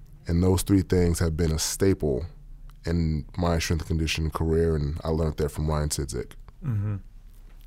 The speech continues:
Speaker 2: That's amazing. Well, I, I can see that when I went to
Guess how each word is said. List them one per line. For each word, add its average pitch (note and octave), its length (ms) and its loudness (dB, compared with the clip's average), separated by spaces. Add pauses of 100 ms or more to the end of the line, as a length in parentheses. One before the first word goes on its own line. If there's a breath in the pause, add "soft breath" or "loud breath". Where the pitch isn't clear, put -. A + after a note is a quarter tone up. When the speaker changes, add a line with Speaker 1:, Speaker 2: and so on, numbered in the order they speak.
(200)
Speaker 2:
That's A2 280 -4
amazing. F#2+ 520 -6 (1300 soft breath)
Well, A#2+ 220 0
I, - 300 2
I D3+ 120 4
can C#3 160 0
see D3 260 2
that A2 320 0
when G#2+ 600 -4
I G#2+ 100 -4
went A2 220 -2
to F#2 280 -6